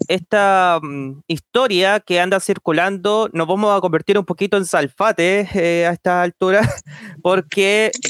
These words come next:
ya aparecen muchas informaciones acerca de lo que está circulando en el coronavirus, pero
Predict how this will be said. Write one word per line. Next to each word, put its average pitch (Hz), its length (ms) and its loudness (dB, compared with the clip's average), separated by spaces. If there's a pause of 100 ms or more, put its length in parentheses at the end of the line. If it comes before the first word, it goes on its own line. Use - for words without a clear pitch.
(760)
ya 220 720 2
aparecen 196 680 0 (120)
muchas 220 340 0
informaciones 220 840 -2
acerca 196 920 0
de 165 120 2
lo 151 100 0
que 151 80 -4
está 170 160 -2
circulando 175 500 0
en 165 140 2
el 147 100 -2
coronavirus, 190 600 0 (520)
pero 277 480 2